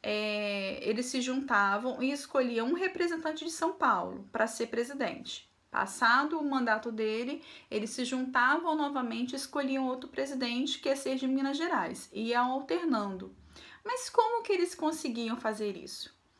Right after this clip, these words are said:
É, através de uma coisa chamada, né, que a gente conhece como voto de cabresto.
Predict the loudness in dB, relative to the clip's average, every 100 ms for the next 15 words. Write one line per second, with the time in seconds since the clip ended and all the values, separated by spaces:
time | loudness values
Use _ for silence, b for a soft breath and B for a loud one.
0 | B B B B B 0 2 2 2 2
1 | 2 2 2 2 -2 0 0 0 -2 0
2 | 2 0 -2 -2 0 2 2 2 0 -2
3 | -2 -2 -2 -4 -6 -6 -4 -2 -2 -4
4 | -4 -2 -2 0 0 0 0 -6 -8 -4
5 | -2 0 0 0 -2 -8 -12 -14